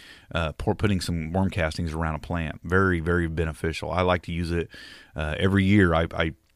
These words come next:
take some of my heavier feeding plants like tomatoes and peppers and things like that, and I give them, uh,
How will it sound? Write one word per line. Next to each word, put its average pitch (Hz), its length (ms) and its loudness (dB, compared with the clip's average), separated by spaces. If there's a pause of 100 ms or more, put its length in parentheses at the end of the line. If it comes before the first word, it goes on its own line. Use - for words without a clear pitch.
(140)
take 101 180 2
some 95 200 4
of 85 40 4
my 80 320 0 (220)
heavier 95 320 4
feeding 95 340 2
plants 98 400 0
like 85 120 -2
tomatoes 90 500 2
and 82 100 -4
peppers 90 400 0
and 80 80 -10
things 87 160 -4
like 82 140 -4
that, 90 300 2 (440)
and 85 240 2
I 78 120 2
give 87 240 2
them, 82 340 2 (640)
uh, 80 320 -4